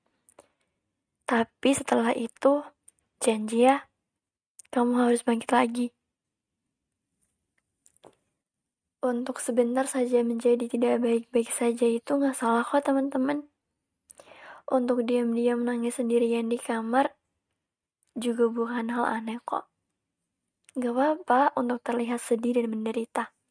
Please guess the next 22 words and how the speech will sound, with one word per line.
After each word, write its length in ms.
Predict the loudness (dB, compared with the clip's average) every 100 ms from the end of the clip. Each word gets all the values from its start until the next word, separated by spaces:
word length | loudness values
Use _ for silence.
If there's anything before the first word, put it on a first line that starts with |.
| _ _ _ _ _ _ -20 -20 -20 -20 -20 _
Kamu 480 | -2 -2 0 -2 -2
nggak 160 | -2 -2
harus 320 | -2 -2 -4
selalu 240 | -2 -2
terlihat 480 | -2 -2 -2 -2 -6 0
kuat 240 | 0 0
kok. 320 | 0 -2 -2 _ _ _ _ _ _ _ _ -20 _ -20 -20 -20 -20 _ _
Kalau 240 | -4 -2 -2
sakit, 320 | -4 -8 -6 -2
bilang 240 | 0 0
sakit. 560 | -4 -6 -8 -6 -6 -6 _ _ _ _ _ _
Kalau 320 | -6 -4 -4
sulit, 320 | -4 -2 -2
bilang 320 | -2 -2 -4
sulit. 320 | -6 -6 -8 -10 _ _ _ _ _ _ _ _
Kamu 320 | -8 -4 -4 -4
berhak 400 | -4 -4 -4 -6 _ _ _ -8
untuk 320 | -6 -6 -6
mengeluh. 400 | -6 -4 -6 -10 -18 _ _ _ _ _ -20 -20 -20 -20 -20 -20 -4
Emang 320 | -2 -2 -2
sulit 320 | 0 0 0
kok. 320 | -2 -4 -4